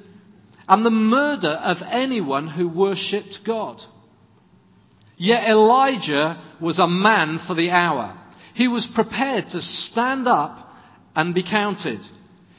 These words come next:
He was prepared to confront the prevailing culture.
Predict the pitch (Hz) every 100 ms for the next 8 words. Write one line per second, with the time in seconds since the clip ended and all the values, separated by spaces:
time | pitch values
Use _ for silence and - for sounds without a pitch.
0 | _ - 254 254 - 233 233 - 269 277
1 | 185 - 180 - 208 175 - 277 247 170
2 | 214 - - - - 185 180 214 147 226
3 | 233 156 160 170 170 202 202 - 120